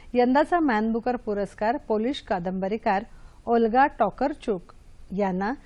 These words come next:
त्यांच्या फ्लाइट्स या कादंबरीसाठी जाहीर झाला आहे. या कादंबरीचा इंग्रजीमध्ये अनुवाद केलाय जेनिफर क्रॉफ्ट या ख्यातनाम अनुवादिकेने. म्हणूनच पन्नास हजार पाऊंडाचा हा पुरस्कार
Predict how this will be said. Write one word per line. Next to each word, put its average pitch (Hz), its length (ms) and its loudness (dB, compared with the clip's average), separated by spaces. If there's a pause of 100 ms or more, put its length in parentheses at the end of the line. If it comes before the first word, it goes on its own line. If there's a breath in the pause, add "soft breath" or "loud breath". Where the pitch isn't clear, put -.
(180 soft breath)
त्यांच्या 240 280 0
फ्लाइट्स 240 560 0
या 220 80 2
कादंबरीसाठी 196 840 -4
जाहीर 180 320 -6
झाला 170 300 -6
आहे. 170 240 -4 (440 soft breath)
या 226 120 2
कादंबरीचा 214 680 0
इंग्रजीमध्ये 202 680 -2
अनुवाद 190 420 -2 (100)
केलाय 220 280 0 (380 soft breath)
जेनिफर 262 460 2 (100)
क्रॉफ्ट 220 460 -2
या 220 120 0
ख्यातनाम 214 680 -4 (100)
अनुवादिकेने. 185 760 -4 (540 loud breath)
म्हणूनच 302 380 2
पन्नास 240 480 -2
हजार 226 280 2
पाऊंडाचा 196 540 -2
हा 226 120 -2
पुरस्कार 202 640 -2